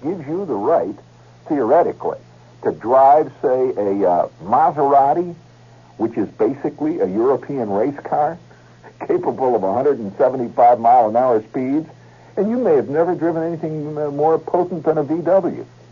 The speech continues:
But you could get right in that Maserati and legally turn it on and start driving. Now, today, this is a, this is, you know, really, really, uh, really a fantastic risk that a lot of people take.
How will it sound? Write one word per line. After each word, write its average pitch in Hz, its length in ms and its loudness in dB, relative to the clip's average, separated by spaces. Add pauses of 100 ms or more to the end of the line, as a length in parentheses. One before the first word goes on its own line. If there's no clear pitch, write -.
(420)
But 98 180 -4
you 117 80 0
could 107 140 -10
get 107 160 0
right 113 240 6
in 180 80 2
that 160 160 2
Maserati 135 680 2
and 92 160 -4
legally 135 340 0
turn 135 240 -4
it 117 80 0
on 120 140 2
and 107 100 -6
start 117 200 -2
driving. - 340 4
Now, - 160 -2
today, 151 360 0
this 139 220 -2
is 95 140 -10
a, 90 180 -6
this 147 180 -8
is, 87 140 -8 (560)
you - 160 0
know, 92 120 0 (120)
really, 123 420 -4 (160)
really, 113 340 -4
uh, - 140 -4 (500)
really 143 220 -2
a 92 40 -2
fantastic 117 720 -2 (140)
risk 226 560 -2
that 95 80 -12
a 92 60 -6
lot 110 160 2
of - 80 -6
people - 240 -6
take. 180 300 0